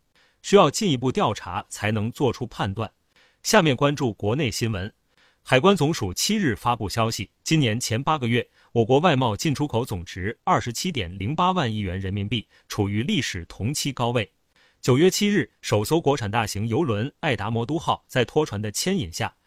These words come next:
缓缓驶离中国船舶外高桥造船四号码头，开启完工验证新航程。这是继七月二十四日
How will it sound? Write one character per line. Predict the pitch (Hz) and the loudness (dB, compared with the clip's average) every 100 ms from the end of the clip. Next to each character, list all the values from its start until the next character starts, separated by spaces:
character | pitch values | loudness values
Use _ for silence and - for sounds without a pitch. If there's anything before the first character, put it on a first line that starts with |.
| _ _ | _ _
缓 | - 139 220 | 2 4 4
缓 | 120 110 | 2 -2
驶 | - 101 | -2 -4
离 | 95 123 | -4 -4
中 | - 202 | -2 0
国 | 123 | -2
船 | 127 107 139 | -2 -6 -4
舶 | 107 113 | -4 -2
外 | 143 | -2
高 | 110 147 | 0 -2
桥 | 165 95 95 - | -4 -6 -8 -8
造 | - 110 | -2 -2
船 | - 95 123 | -2 -8 -6
四 | - 165 | -2 -2
号 | - 101 | 0 -4
码 | 82 | -6
头， | - 92 98 - _ | -12 -8 -8 -8 _
开 | - 113 | -4 -2
启 | 107 107 | -2 -4
完 | 90 95 127 | -6 -6 -4
工 | 123 | -2
验 | 123 104 | -2 -2
证 | 98 95 | -4 -6
新 | - 143 | -4 -4
航 | 95 98 | -4 -8
程。 | - 87 - _ _ _ _ | -8 -10 -12 _ _ _ _
这 | - 175 | 2 2
是 | 175 | 2
继 | 156 147 | 0 0
七 | - 190 | 0 0
月 | 165 | 0
二 | 147 | 0
十 | 120 127 | -2 -4
四 | - 147 | -2 -2
日 | 107 95 | -2 -6